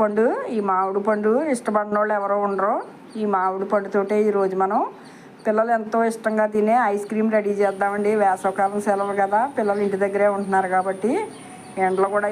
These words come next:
ఎక్కువగా ఉంటున్నాయి కదండి. చల్ల చల్లని ఐస్ క్రీము మన ఇంట్లోనే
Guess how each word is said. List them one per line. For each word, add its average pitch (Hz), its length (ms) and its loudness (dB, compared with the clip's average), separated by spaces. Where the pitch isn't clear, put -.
ఎక్కువగా 208 380 2
ఉంటున్నాయి 202 340 0
కదండి. 196 280 0
చల్ల 190 260 0
చల్లని 196 340 2
ఐస్ 196 200 -4
క్రీము 196 280 2
మన 208 80 0
ఇంట్లోనే 208 380 0